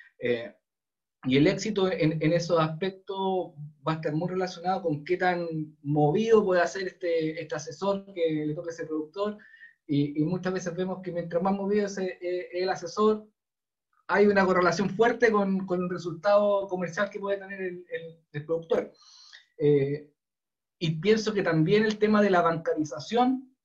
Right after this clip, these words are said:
de lo, o la baja bancarización que tienen los productores, la baja formalización que tienen los productores, tiene que ver con este rol que también juega indap. indap también facilita dinero, por ejemplo, a, a los pequeños productores,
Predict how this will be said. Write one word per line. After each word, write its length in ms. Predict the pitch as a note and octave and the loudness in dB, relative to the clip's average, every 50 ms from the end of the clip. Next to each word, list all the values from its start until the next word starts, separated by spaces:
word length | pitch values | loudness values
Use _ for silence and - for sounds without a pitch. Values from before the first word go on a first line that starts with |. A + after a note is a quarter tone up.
| _ - | _ -8
de 160 | E3+ E3+ E3+ | -6 -6 -6
lo, 120 | F3 F3 - | -6 -6 -6
o 100 | - C#3+ | -4 0
la 100 | C3 B2+ | 2 2
baja 220 | C3 F3+ F#3+ G3 G3+ | 2 2 2 2 0
bancarización 640 | F#3 F3 E3 E3 D#3 D3+ D3 D#3 D3+ D3 E3 F#3 F#3+ | -2 -2 -2 -4 -4 -4 -4 -6 -8 -8 -6 -8 -8
que 100 | F#3+ E3+ | -8 -6
tienen 160 | E3+ F3 F3 | -6 -4 -4
los 100 | E3 E3 | -4 -4
productores, 420 | D#3 C#3+ C#3+ C#3 - E3+ E3+ E3 C#3+ | -2 -4 -4 -4 -4 -4 -4 -2 0
la 100 | A#2+ A#2+ | -2 0
baja 240 | D3+ D3+ D3+ D#3 | -2 -2 -4 -6
formalización 640 | D3 D3+ C#3+ C3+ B2+ A#2+ A#2 A2 - - - F#3+ G#3 | -12 -12 -10 -8 -8 -8 -8 -12 -16 -16 -14 -12 -10
que 100 | G#3+ G#3+ | -10 -8
tienen 140 | G#3 G#3 G#3 | -8 -8 -8
los 80 | G3+ - | -8 -8
productores, 400 | G3+ F#3+ F#3+ - G#3 G3 F#3+ G3 | -10 -10 -10 -10 -10 -12 -12 -12
tiene 220 | - G3+ G3+ G3 | -12 -12 -12 -10
que 60 | G3 G3 | -10 -12
ver 160 | G3 G3 G3 | -12 -14 -14
con 140 | G3 G3 G3 | -14 -12 -12
este 200 | F#3+ G3 - F#3+ | -12 -12 -12 -10
rol 200 | G3 G3+ G3+ - | -10 -10 -10 -10
que 520 | - F#3+ F#3 F#3 F3+ F3+ F3 F3 E3+ - _ _ _ | -12 -10 -10 -8 -10 -10 -12 -16 -18 -20 _ _ _
también 240 | - E3+ F3+ F#3+ F#3+ | -14 -12 -10 -10 -10
juega 200 | F#3+ G3 G3 G#3 | -10 -10 -8 -6
indap. 280 | A3 G3+ - - - _ _ _ _ _ _ _ _ _ _ _ | -4 -4 -4 -6 -8 _ _ _ _ _ _ _ _ _ _ _
indap 240 | C#3+ C#3+ E3 G#3 - | 0 2 4 4 4
también 300 | - E3+ E3 F3 F#3+ - | 2 2 2 0 0 0
facilita 480 | - G3 - - F3 F#3 F3+ F3+ F3 E3+ | 0 0 0 0 -4 -4 -2 2 2 4
dinero, 460 | D#3+ D#3+ E3+ A3 A#3 F3+ C#3 C3 - | 4 6 6 6 6 4 4 2 -2
por 140 | - C#3+ C3 C#3 | -4 -4 -4 -4
ejemplo, 560 | C3 - E3 D3 - - D#3 D3+ D3+ D3+ D3+ C#3+ | -4 -4 -6 -6 -6 -4 0 0 0 0 -2 -4
a, 340 | C#3 C#3 C#3 C#3 C#3 - - | -6 -6 -6 -8 -12 -16 -16
a 80 | D3 D3 | -14 -12
los 120 | D3+ D3 - | -12 -12 -12
pequeños 260 | D3+ D#3 D#3 D#3 D#3 | -10 -8 -8 -8 -6
productores, 580 | D3+ D3+ D3+ D3 D3+ E3+ E3+ F3 F3+ F3+ F#3 | -4 -4 -4 -4 0 2 2 2 2 2 -2